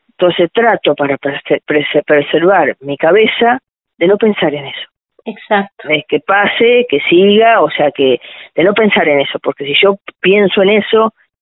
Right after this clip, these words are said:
Speaker 1: es hacerme daño, más daño del que ya tengo. Entonces trato de, de, pero es así, es así, Anita. El, el, el, el miedo, el terror y el horror de una criatura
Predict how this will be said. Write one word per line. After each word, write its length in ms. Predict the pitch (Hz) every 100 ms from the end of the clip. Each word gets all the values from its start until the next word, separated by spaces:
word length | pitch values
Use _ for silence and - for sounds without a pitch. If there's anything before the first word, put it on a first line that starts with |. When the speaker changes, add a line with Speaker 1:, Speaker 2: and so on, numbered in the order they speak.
| _
Speaker 1:
es 100 | 170 175 165
hacerme 320 | 180 175 165
daño, 420 | 160 139 139 131 _ _ _ _ _ _
más 220 | - 185 196
daño 320 | 208 220 220
del 160 | 185
que 120 | 156 156
ya 120 | 180
tengo. 420 | 175 165 143 139 139
Entonces 340 | 139 160 170
trato 380 | - 196 190 226
de, 240 | 185 160
de, 220 | 147 143 - - - -
pero 160 | 151
es 100 | 175
así, 480 | 185 - 202 170 135 _ _ _ _ -
es 120 | 165
así, 300 | 151 202 160
Anita. 480 | 147 147 - 123 - - - - - -
El, 300 | 151 143 -
el, 200 | 151 -
el, 260 | 151 151 - - _ _ -
el 160 | 165 160
miedo, 600 | 202 240 220 170 135 143 - _ _ _
el 180 | 147 151
terror 600 | - 175 214 240 196 143 - _ _ _ -
y 140 | 170
el 100 | 180
horror 420 | 175 185 240 214 170
de 80 | 165
una 160 | 165
criatura 720 | 147 151 147 233 208 160 120